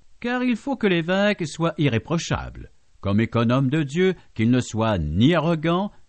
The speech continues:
ni colérique, ni adonné au vin, ni violent, ni porté à un gain honteux,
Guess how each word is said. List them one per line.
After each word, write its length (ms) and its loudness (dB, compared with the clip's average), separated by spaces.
ni 220 2
colérique, 640 -2
ni 280 4
adonné 380 2
au 140 2
vin, 300 0
ni 200 2
violent, 480 0
ni 160 0
porté 400 -4
à 80 2
un 80 0
gain 240 -2
honteux, 460 -2